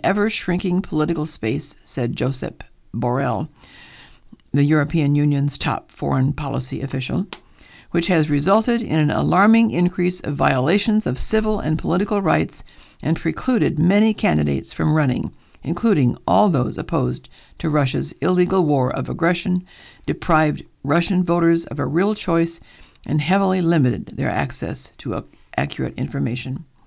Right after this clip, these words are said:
Some of Russia's allies sent congratulations, including Cuba,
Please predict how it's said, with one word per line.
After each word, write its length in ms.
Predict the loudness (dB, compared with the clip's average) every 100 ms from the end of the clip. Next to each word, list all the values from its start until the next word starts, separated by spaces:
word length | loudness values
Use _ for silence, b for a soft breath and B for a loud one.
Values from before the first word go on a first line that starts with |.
| B B B B B B B
Some 240 | -2 2 4
of 220 | 4 2
Russia's 400 | 0 2 0 0
allies 720 | 2 2 2 2 0 -2 -4
sent 300 | -2 -2 -2
congratulations, 960 | -4 0 0 0 0 0 0 -2 -2 -2
including 500 | -4 -2 0 0 0
Cuba, 440 | 0 -2 0 -2